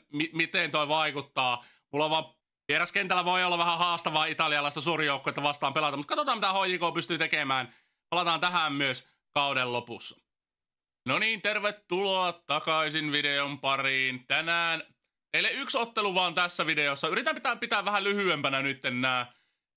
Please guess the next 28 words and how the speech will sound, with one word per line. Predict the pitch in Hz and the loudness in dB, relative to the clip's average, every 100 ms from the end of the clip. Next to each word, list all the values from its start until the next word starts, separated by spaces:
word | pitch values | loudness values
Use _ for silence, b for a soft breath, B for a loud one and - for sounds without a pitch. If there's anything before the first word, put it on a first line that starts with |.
| 147 | -2
videot, | 175 156 139 | 0 0 -2
kun | - | -6
ne | 139 | -4
tuppaa | 156 - 147 143 | -4 -6 -2 0
menemään | 147 147 135 131 | 0 0 0 0
aina | 127 127 | 0 0
sinne | 127 131 | -2 -6
tunnin | - 151 139 123 | -4 -4 -2 0
mittaiseksi. | 123 123 127 123 113 - - | -2 -2 -6 -4 -4 -8 -10
Pidetään | 131 156 147 | -6 -2 -2
vähän | 143 143 | 0 -2
lyhyempänä. | 143 139 120 117 | 0 0 0 -2
Suomen | 208 254 277 | 0 0 0
Cupin | 254 233 214 | 0 -2 0
finaali | 226 202 185 165 156 - - | 0 2 2 0 -2 -6 -4
jälleen | 147 156 147 | 0 0 0
kerran | 156 151 143 | 0 0 0
meillä | 143 147 143 135 131 - _ | 2 0 2 0 -2 -6 _
vuorossa. | 151 180 160 147 - 151 - | -2 0 2 0 0 -2 -2
Tällä | - 180 233 | -2 -2 -2
kertaa | 220 208 190 185 | -4 0 0 0
vastassa | 185 185 170 - | -2 -2 -4 -4
Jaro. | 156 139 170 165 160 147 131 b b _ 131 | -2 0 0 2 0 0 -2 b b _ -2
Lähdetään | 156 214 214 190 | 0 0 0 0
katsomaan, | 175 175 - 165 151 143 135 131 _ _ 135 | 0 -2 -2 -2 0 0 -2 -6 _ _ -4
miten | 151 175 185 170 156 151 - _ | -2 -2 0 0 0 -4 -10 _
meillä | 135 143 143 139 135 | -2 0 0 0 0
ton, | 143 135 | -2 -2